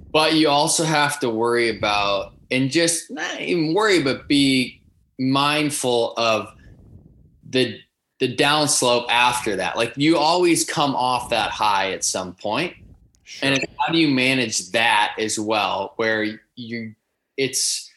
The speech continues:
Speaker 1: tennis is a roller coaster. Every week you're losing. Some weeks you have a great week, you break through, you win a title, and then two days later you're already out of the next tournament.
Speaker 2: Yeah.
Speaker 1: And it's, it's, it's a lot of emotions up and down. And how do you manage to stay,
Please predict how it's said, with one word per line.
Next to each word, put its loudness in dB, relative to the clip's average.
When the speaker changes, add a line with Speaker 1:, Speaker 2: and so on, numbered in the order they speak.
Speaker 1:
tennis 2
is 2
a 2
roller 2
coaster. -6
Every 0
week 0
you're 0
losing. 2
Some 0
weeks -2
you 0
have -6
a -12
great -2
week, -4
you -12
break -4
through, -8
you -6
win -6
a -10
title, -2
and -4
then -4
two -2
days 0
later 0
you're -2
already 0
out 2
of -2
the -6
next -8
tournament. -18
Speaker 2:
Yeah. -16
Speaker 1:
And 0
it's, -2
it's, -2
it's -2
a 2
lot 2
of 2
emotions -2
up -2
and -4
down. 0
And -2
how 0
do 2
you 2
manage 0
to 0
stay, 0